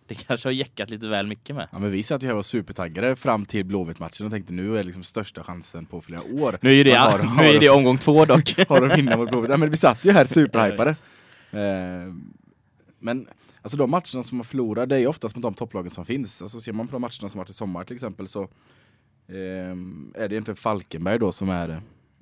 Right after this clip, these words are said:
Speaker 2: plumpen. Utöver det så tycker inte jag man ska vinna varken mot, eh, A I K, mot Hammarby eller mot Djurgården.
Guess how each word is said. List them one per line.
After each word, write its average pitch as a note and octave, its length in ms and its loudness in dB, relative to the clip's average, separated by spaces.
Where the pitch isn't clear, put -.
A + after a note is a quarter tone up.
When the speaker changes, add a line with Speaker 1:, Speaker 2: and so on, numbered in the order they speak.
Speaker 2:
plumpen. G2 600 -10
Utöver F#2+ 280 -10
det F#2 100 -6
så - 100 -20
tycker A#2 180 -10
inte G#2 120 -6
jag F#2+ 100 -2
man F2 120 -4
ska - 160 -10
vinna F#2 360 -4
varken F2+ 360 -10
mot, F2 300 -12
eh, E2 240 -12
A F2 280 -6
I E2 80 -12
K, F#2 200 -8
mot F2+ 300 -6
Hammarby E2+ 500 -10
eller E2 180 -12
mot D#2+ 280 -16
Djurgården. E2 480 -8